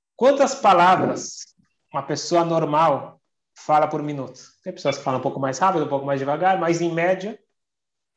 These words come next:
cem palavras. Cem palavras por minuto. Fa-, façam a conta. Quantas palavras por,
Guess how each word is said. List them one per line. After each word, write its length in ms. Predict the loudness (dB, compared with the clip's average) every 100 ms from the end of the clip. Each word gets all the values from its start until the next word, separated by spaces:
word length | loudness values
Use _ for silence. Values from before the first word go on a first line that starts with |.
| _ _ _ _ _ _ _
cem 320 | -14 -12 -8
palavras. 840 | -6 -6 -8 -16 -20 -20 -20 _ _ -18 -16 -16 -14
Cem 180 | -10 -4
palavras 360 | 0 0 0
por 160 | -2 -4
minuto. 400 | -4 -8 -10 -16 _ _ _ _ _ -20 _
Fa-, 320 | 4 4 4
façam 460 | 0 2 4 2 0
a 100 | 0
conta. 460 | 0 -2 -4 -12 -18 _ _ _ _ _ _
Quantas 320 | -10 -6 -6
palavras 840 | -2 0 2 0 -2 -10 -14 -20 _ _ _ _ _ _ _ _ _ _ _ _ _ _ -20 -20 -20 -20 -10
por, 240 | 2 4